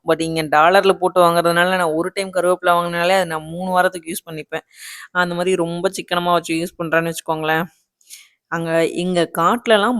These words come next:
பயங்கரமா கருவேப்பிலை கிடைக்குங்க. நம்ம எந்த பக்கம் திரும்பி பார்த்தாலும் எங்க காட்டுல வந்து கருவேப்பிலை கண்ணு இருக்குன்னு வச்சுக்கோங்களேன். அம்மா வரும்போதெல்லாம் செம்மையா எடுத்துட்டு வருவாங்க, பயங்கரமா இருக்கும். ஹம், பார்க்கலாம். இங்கே அப்படிதான் ரொம்ப கம்மியா யூஸ் பண்றேன்.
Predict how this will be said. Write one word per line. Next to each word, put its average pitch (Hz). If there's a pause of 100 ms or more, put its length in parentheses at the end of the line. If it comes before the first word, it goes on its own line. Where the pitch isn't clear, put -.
(100)
பயங்கரமா 214
கருவேப்பிலை 214
கிடைக்குங்க. 175 (140)
நம்ம 170
எந்த 180
பக்கம் 247
திரும்பி 240
பார்த்தாலும் 240
எங்க 208
காட்டுல 185
வந்து 185
கருவேப்பிலை 180
கண்ணு 165
இருக்குன்னு 170
வச்சுக்கோங்களேன். 165 (500)
அம்மா 185
வரும்போதெல்லாம் 196
செம்மையா 180
எடுத்துட்டு 180
வருவாங்க, 170 (1120)
பயங்கரமா 180
இருக்கும். 190 (800)
ஹம், 202
பார்க்கலாம். 208 (240)
இங்கே 208
அப்படிதான் 208
ரொம்ப 196
கம்மியா 185
யூஸ் 190
பண்றேன். 180